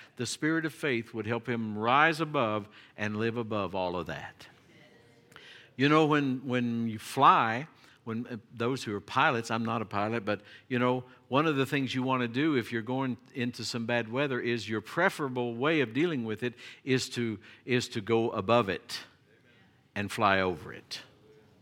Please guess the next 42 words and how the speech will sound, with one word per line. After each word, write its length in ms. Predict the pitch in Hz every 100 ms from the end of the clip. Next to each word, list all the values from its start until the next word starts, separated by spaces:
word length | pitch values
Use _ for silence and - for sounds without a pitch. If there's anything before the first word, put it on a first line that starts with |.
| _ _ _ - _ -
And 120 | 101
maybe 240 | 123 120
some 220 | 110 131 123
of 160 | 117
you 220 | 117 120
have 280 | 107 101 -
been 220 | 123 131
flying 340 | 120 113 110 104
before 440 | 101 - 110 110
and 120 | 107
you've 160 | 110 107
looked 300 | 123 131 -
out 200 | 131 123
the 60 | 110
window 460 | 123 143 120 110
of 200 | 107 101
that 220 | 107 107
jet 320 | 107 120 147 -
and 160 | 98
you're 160 | 101 117
up 160 | 156 123
there 200 | 117 104
at 120 | -
thirty-five, 600 | 117 113 104 113 117 104
thirty-six 460 | 117 110 - 107
thousand 360 | - 117 104 104
feet 240 | 127 123 - - -
and 140 | 120
you 80 | 120
look 220 | 120 120
down 280 | 120 135 123 - - -
and 160 | 113
there's 220 | 113 107
lightning 560 | 113 123 127 107 98 92
and 100 | 95
there's 200 | 98 92
dark 300 | 110 113 113
clouds 360 | - 113 104 110
under 240 | 107 104
there. 400 | 92 85 78 78 - - - _ _ _ _ _ _ _ _ _
You're 240 | 98 104
above. 720 | 101 107 98 73 69 - -